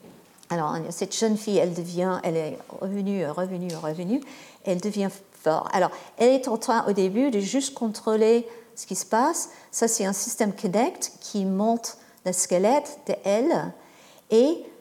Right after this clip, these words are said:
ce système-là montre quand elle est dans le bon sens. La taille de cette, euh,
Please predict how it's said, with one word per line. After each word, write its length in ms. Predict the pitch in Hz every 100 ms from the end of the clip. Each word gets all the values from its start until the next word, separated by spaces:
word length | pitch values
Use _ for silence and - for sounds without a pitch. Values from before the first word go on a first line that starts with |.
| -
ce 140 | - 233
système-là 840 | - - 202 180 196 254 294 - 196
montre 480 | 208 240 269 -
quand 220 | - 220 202
elle 160 | 214
est 80 | 214
dans 160 | 202 202
le 100 | 185
bon 320 | 180 220 247
sens. 580 | 240 214 185 - - - - -
La 120 | 185
taille 420 | 185 233 220 226
de 80 | 185
cette, 420 | 190 196 190 -
euh, 220 | 175 175